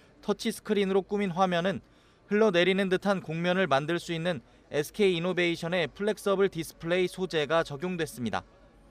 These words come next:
전기차의 심장 배터리, 자율주행차의 두뇌에 해당하는 차량용 반도체는 각각 에스케이 이노베이션,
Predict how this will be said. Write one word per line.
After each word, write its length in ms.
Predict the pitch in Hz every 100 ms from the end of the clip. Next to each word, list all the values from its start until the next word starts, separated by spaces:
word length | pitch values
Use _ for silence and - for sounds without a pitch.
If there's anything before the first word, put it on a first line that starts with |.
| - - _ _ _ _ _ _
전기차의 520 | - 165 208 208 214
심장 360 | 196 196 190 208
배터리, 500 | 165 143 175 156 - _ _ _
자율주행차의 800 | - 151 190 185 202 196 185 190
두뇌에 360 | 180 160 185 185
해당하는 480 | 175 180 170 190 151
차량용 480 | - 196 196 196 180
반도체는 680 | 135 147 170 170 170 147 - _ _ -
각각 340 | 165 - 196
에스케이 460 | 156 165 - 190 165
이노베이션, 600 | 156 170 170 135 127